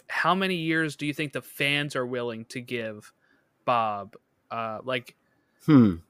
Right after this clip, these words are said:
Speaker 1: would they start really calling for his head? Like, we're talking mid-season, they're, like,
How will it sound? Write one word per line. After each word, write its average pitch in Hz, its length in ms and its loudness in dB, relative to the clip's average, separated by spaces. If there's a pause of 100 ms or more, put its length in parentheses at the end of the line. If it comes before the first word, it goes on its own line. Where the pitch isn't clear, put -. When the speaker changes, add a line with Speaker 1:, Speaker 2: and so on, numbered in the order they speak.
(280)
Speaker 1:
would 143 220 -2
they 165 180 6
start 175 300 4
really 156 300 0
calling 151 280 0
for 151 160 0
his 135 140 -2
head? 143 240 0
Like, 135 180 -4
we're 135 120 -2
talking 131 440 -4
mid-season, 131 800 -4
they're, 120 400 0 (760)
like, 117 220 -6